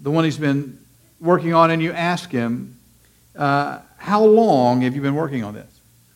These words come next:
To which he responds absentmindedly, "Weeks, months, maybe years. I, I can't, can't really remember anymore." You watch him continue working feverishly, and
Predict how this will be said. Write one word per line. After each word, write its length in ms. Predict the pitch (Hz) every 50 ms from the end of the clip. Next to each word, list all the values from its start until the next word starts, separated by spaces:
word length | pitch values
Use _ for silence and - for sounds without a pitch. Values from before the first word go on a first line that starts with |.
| _ _ _ _ _ _ _ _ _ _ _ _ _ _ _ _ _ _
To 100 | 160 151
which 180 | 180 185 190
he 40 | 208
responds 560 | 190 185 180 - 208 196 190 190 190 180 -
absentmindedly, 1200 | 202 196 202 202 160 - 196 175 180 175 180 180 185 180 175 170 175 180 180 175 175 165 - - - - _ _ _ _ _ _ _ _ _ _ -
"Weeks, 580 | 127 131 160 170 175 180 180 - - - - 160
months, 640 | 147 151 160 165 170 - - - - - - - - _ _ _ _ _
maybe 260 | 165 147 151 151 156 156
years. 400 | 156 170 160 139 117 107 104 123
I, 200 | 120 117 127 127 -
I 100 | 135 127
can't, 280 | - - 151 143 147 - _ _ _ _ _
can't 200 | - 160 143 139
really 200 | 139 143 139 135
remember 420 | 131 131 135 139 135 120 107 104
anymore." 380 | 104 107 107 104 104 104 104 110 _ _ _ _ _ _ _ _ _ _ _ _ _ _ _ _ _ _ _ _ _ _ _ _ _ _
You 140 | - 147 143
watch 300 | 143 165 180 190 185 -
him 120 | 196 185 180
continue 400 | 185 165 165 - 180 180 180 175
working 460 | 175 185 180 180 175 170 170 160 165
feverishly, 880 | - _ - 190 185 180 170 170 160 170 170 170 170 165 165 165 160
and 180 | 139 127 135